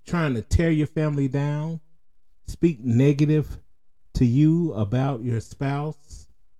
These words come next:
or your kids. Separate yourself from that. Protect your family by standing up for them, standing up through your actions,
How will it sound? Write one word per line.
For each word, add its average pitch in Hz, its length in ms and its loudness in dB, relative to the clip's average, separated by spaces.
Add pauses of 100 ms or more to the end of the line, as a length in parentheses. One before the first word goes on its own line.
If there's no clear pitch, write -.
(640)
or 175 220 2
your 143 240 4
kids. 127 800 0 (800)
Separate 208 680 0
yourself 170 500 2
from 147 140 -2
that. 123 240 0
Protect 208 460 0
your 185 100 2
family 117 600 -2 (420)
by 123 120 0
standing 160 600 4
up 147 240 0
for 113 100 -2
them, 92 420 -2 (680)
standing 190 500 2
up 160 200 0
through 160 100 0
your 135 240 4
actions, - 760 -2